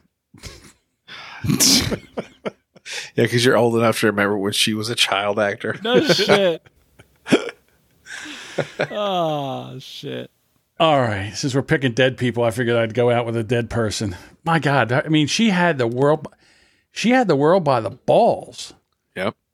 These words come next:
Speaker 1: And she was fucking a, a, uh, billionaire, and, you know, he died,
Speaker 2: Right.
Speaker 1: and then the kids were
Speaker 2: John,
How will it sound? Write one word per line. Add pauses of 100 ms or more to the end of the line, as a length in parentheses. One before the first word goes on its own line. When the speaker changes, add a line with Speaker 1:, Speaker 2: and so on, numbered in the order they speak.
(280)
Speaker 1:
And
she
was (260)
fucking
a, (240)
a,
uh,
billionaire,
and, (560)
you
know,
he
died,
Speaker 2:
Right.
Speaker 1:
and
then
the
kids
were
Speaker 2:
John,